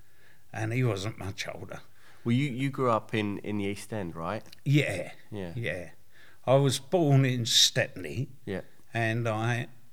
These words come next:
Speaker 1: uh, lived in Barking.
Speaker 2: Yeah.
Speaker 1: And, uh, well, that was posh. <laughs> Then that was supposed to be posh.
Speaker 2: Yeah.
Speaker 1: And, uh, and so, yeah, I was, uh,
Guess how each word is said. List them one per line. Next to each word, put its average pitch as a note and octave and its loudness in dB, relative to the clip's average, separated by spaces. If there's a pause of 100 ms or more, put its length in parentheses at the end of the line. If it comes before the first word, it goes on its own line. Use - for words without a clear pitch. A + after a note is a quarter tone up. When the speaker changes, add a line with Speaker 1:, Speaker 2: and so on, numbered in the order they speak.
(260)
Speaker 1:
uh, A#2 0
lived C3 4
in G#2 4
Barking. A#2+ 4 (240)
Speaker 2:
Yeah. E2+ -6 (240)
Speaker 1:
And, G2+ -6
uh, G#2+ 0 (680)
well, A2+ -2
that B2+ 2
was C#2 -8
posh. - -6
<laughs> - -16 (920)
Then C3 6 (180)
that G#2 -2
was B2 -4
supposed - 0
to B2+ -4 (120)
be - -2
posh. - -8
Speaker 2:
Yeah. F#2 -4 (340)
Speaker 1:
And, C#3+ 4
uh, C#3 4 (640)
and C3+ 4
so, C#3+ 10
yeah, C3+ 8
I G#2+ 4
was, C3 4
uh, B2 6